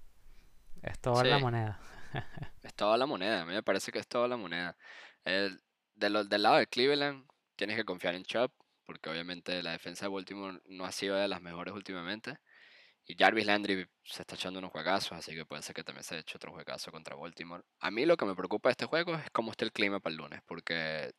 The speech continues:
Speaker 2: si todo pinta que hay, que llueva o que de repente hay granizo o nieva, porque uno nunca sabe, porque van a jugar ahí en, en Ohio, eh, eso, ese es lo único que me tiene a mí con, con, como que le pongo el, el asterisco a, a ambos quarterbacks.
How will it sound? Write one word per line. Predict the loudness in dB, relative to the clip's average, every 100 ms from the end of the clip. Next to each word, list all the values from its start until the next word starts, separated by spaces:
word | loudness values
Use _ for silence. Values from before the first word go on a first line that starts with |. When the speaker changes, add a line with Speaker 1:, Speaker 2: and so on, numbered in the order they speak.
| _ _
Speaker 2:
si | -6 -2 0 0
todo | 4 4
pinta | 4 4 4 4
que | 6 6 4
hay, | 4 4 4 4 4 0 -4
que | -6
llueva | -2 6 8 10 8 8 6
o | 4 0
que | 0
de | 2 0
repente | -2 -6 0
hay | 0
granizo | 2 0 -2 -2 -2 -2
o | -2
nieva, | -2 0 2 2 -2
porque | -4 -14
uno | -14 -14
nunca | -14 -10 -4
sabe, | 2 2 2
porque | -4 -10
van | -10
a | -10
jugar | -8 -6
ahí | -4 -4
en, | -6 -10
en | -12
Ohio, | -6 -2 0 -2 -6 _ -20 -18 -18 -20 -6 -2
eh, | 0 0 -2 -8 _ _
eso, | 0 2 4
ese | 4 4
es | 2
lo | 2
único | 2 0
que | 0
me | 0
tiene | -2 0
a |
mí | -2
con, | -2 -4 -6
con, | -6 -6 -8
como | -10 -10 -8
que | -6
le | -6 -4
pongo | -4 0
el, | 0 -2 -6 -8
el | -4
asterisco | -2 2 2 2 4 4
a, | 6 4
a | 4 2
ambos | 0 -8
quarterbacks. | -4 -4 -2 -6 -8